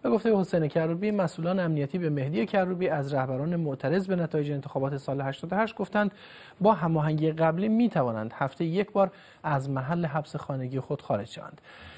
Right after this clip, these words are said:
در همین حال میر محمود موسوی، برادر میر حسین موسوی، گفته تغییری در وضعیت برادرش و زهرا رهنورد حاصل نشده و حصر آنان مانند قبل ادامه دارد. محمد تقی کروبی، فرزند مهدی کروبی، از رهبران اعتراضات سال هزار سیصد و هشتاد و هشت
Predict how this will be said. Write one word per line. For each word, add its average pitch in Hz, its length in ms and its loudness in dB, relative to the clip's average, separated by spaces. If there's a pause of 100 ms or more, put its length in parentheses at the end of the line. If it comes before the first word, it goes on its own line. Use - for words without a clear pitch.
(140)
در 220 140 6
همین 247 240 6
حال 240 200 6
میر 190 260 4
محمود 165 460 2
موسوی، 143 460 0
برادر 131 360 0
میر 175 160 2
حسین 147 380 0
موسوی، 202 400 0
گفته 170 300 -2
تغییری 160 480 0
در 170 200 2
وضعیت 139 420 0
برادرش 151 520 0
و 196 60 2 (400)
زهرا 147 420 2
رهنورد 127 600 0
حاصل 131 320 -4
نشده 170 340 -2
و 185 160 2 (340)
حصر - 380 0
آنان 147 260 0
مانند 120 380 -2 (120)
قبل 110 320 0 (340)
ادامه 98 340 -8
دارد. 110 260 -16 (1600)
محمد 185 220 2
تقی 185 240 2
کروبی، 175 320 4
فرزند 170 380 2
مهدی 160 260 0
کروبی، 151 300 0
از 147 160 0
رهبران 139 380 0
اعتراضات 135 1160 -2
سال 135 300 -4
هزار 127 260 -2
سیصد 131 220 -4
و 131 40 0
هشتاد 120 380 -8
و - 60 -4
هشت 151 380 -2